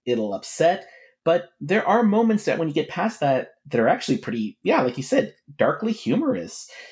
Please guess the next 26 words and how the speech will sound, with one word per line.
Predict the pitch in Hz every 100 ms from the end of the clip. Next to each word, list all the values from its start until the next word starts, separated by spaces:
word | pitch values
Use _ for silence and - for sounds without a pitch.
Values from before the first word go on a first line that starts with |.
| -
You | - 127
know, |
you've | 127 127
got | 165 170
this | 156 135
guy | 127 127 139
who's | 127 127 127 -
this, | 120 110 - - - -
you | 170
know, | 110
creepy, | - - 143 147 147 147 143 135 123
weird | 98 113 131 135 -
guy, | 113 117 120 120
and, | 123 113 104 - - _ -
you |
know, | 135
at | 131
the | 135
beginning, | 139 175 208 208
you | 165 160
see | - 185
him | 165 175 170 170 165 165 -
with | 143
a | 135
prostitute, | - 160 156 - - 123 185 - - - _ _
and | - 143 147 143